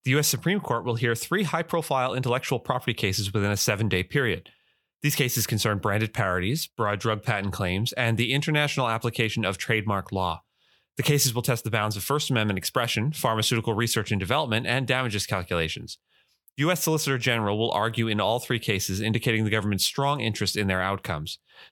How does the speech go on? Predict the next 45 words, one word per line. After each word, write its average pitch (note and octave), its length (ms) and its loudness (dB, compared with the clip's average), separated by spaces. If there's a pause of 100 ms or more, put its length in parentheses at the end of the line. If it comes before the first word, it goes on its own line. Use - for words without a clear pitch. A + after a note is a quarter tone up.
The B2 40 -2
cases B2 400 2
involve G#2 400 0
Jack A#2+ 260 0
Daniel's A#2+ 300 0
Properties, A#2 400 -2
Inc G#2 240 0
v-, A2 320 0
V A2+ 180 2
I G#2 80 2
P A2+ 220 -2
Products, G#2 500 -2
L G#2 180 2
L F#2 100 2
C, B2 440 0 (380)
Amgen, C3+ 420 0
Inc A#2+ 220 0
v A2+ 240 0
Sanofi, A2+ 640 0
and A2 100 2
a A#2 60 2
case D#3+ 240 0
concerning D3 380 0
the A#2 100 2
reach C#3 320 0
of A2+ 160 0
the A2 100 2
Lanham C3 440 2
Act G2 340 -2
and A#2 160 2
the A2 60 2
conditions B2+ 560 0
under A#2 200 2
which A2+ 280 -2
U D#3+ 100 4
S G#3 140 -2
courts A#2 280 -2
can - 140 0
award A2+ 320 0
trademark D#3+ 500 0
damages G2+ 540 0 (420)
based A#2+ 280 0
on G#2+ 140 0
foreign A2 380 0
actions. F#2 640 -4